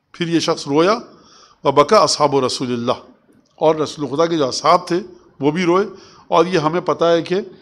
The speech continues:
چالیس پچاس کے قریب رسول خدا کے اصحاب زندہ تھے امیر المومنین کی زندگی میں، کم از کم چالیس پچاس، بہت زیادہ تعداد تھی، لیکن میرا مطلب کہنے کا ہے جو گھر کے اطراف میں کھڑے ہوئے ہیں،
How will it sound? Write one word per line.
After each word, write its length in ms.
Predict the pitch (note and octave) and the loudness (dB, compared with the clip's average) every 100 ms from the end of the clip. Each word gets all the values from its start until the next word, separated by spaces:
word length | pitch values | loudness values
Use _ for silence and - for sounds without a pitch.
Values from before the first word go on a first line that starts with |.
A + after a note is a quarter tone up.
| - - - _ _ _ - | -20 -20 -20 _ _ _ 0
چالیس 380 | D3+ D#3+ G#3 - | 2 4 2 0
پچاس 480 | D3+ E3+ G3 G3+ | 0 6 6 4
کے 100 | - | 0
قریب 640 | E3+ D3+ C#3+ F#3 G#3 - E3 | -2 0 0 -2 -8 -6 -6
رسول 260 | - D#3+ | -4 -2
خدا 200 | C3+ D3 | 0 2
کے 120 | D3+ D3 | 2 0
اصحاب 500 | B2 - C3 D#3+ G3+ - _ - | -2 0 4 4 2 -8 _ -10
زندہ 400 | C3+ C#3 C#3+ C#3+ - | -6 0 4 2 2
تھے 260 | E3 G#3+ - - - _ - | 2 2 -2 -14 -20 _ -4
امیر 220 | E3 D3 | -2 0
المومنین 440 | C3+ C3 C#3 C#3+ | -2 -4 -6 -8
کی 300 | C#3 F#3 F#3+ - _ _ - | -10 -10 -10 -12 _ _ -10
زندگی 420 | C3+ C3+ C3+ B2+ | -6 -2 -2 -4
میں، 120 | A#2+ | -8
کم 200 | A#2 E3 | -4 0
از 140 | F3+ - | 2 0
کم 180 | C#3+ B2+ - _ _ - | -6 -10 -20 _ _ -4
چالیس 300 | D3+ D3 C3+ | -2 -2 -6
پچاس، 280 | C#3+ B2 - F3+ | -10 -12 -14 -2
بہت 220 | C#3+ F3+ | 0 0
زیادہ 320 | A#2+ C#3 D3+ A3+ | 0 0 2 4
تعداد 260 | F3+ D#3+ D3 - | 4 4 2 -2
تھی، 100 | B2+ - _ _ - - _ | -20 -20 _ _ -20 -20 _
لیکن 220 | C#3+ C#3+ F#3+ | -4 -2 0
میرا 220 | D#3 E3+ | 2 2
مطلب 320 | E3 D3+ C#3+ | 2 0 0
کہنے 220 | D3+ D3+ | -2 0
کا 80 | E3+ | 0
ہے 40 | |
جو 160 | G3+ F3 | 0 -2
گھر 260 | D3 A#2+ D#3+ | -2 0 0
کے 140 | D3+ | 0
اطراف 340 | C3+ C#3+ D3+ | 2 4 2
میں 100 | D3+ | 0
کھڑے 220 | C#3 C3 A#2+ | -4 -4 -4
ہوئے 160 | A2+ | -8
ہیں، 80 | G#2+ | -12